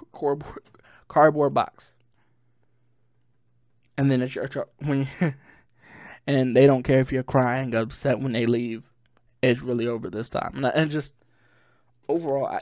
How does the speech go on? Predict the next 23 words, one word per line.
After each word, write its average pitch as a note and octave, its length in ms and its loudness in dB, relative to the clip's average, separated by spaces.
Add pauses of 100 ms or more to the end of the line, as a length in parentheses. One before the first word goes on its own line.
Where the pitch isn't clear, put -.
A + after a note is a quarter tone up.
do D3 200 0
like B2+ 200 2
the B2 80 -6
way B2 220 -2
this C3 340 -6
song A#2 280 -8
is A#2 120 -16
portrayed. B2 400 -8
Like, B2+ 200 -6
there's C3 260 -6
not C3+ 280 -8
really, C3+ 400 -4 (1500)
there's D3 120 2
not C3+ 200 10
really C3+ 220 8
that, C3+ 280 6
like, C#3 160 6 (140)
that A#2+ 240 6
many C3+ 220 -2
curse C#3 280 -2
words D3 260 4
in D3 100 2
it. D3 200 -2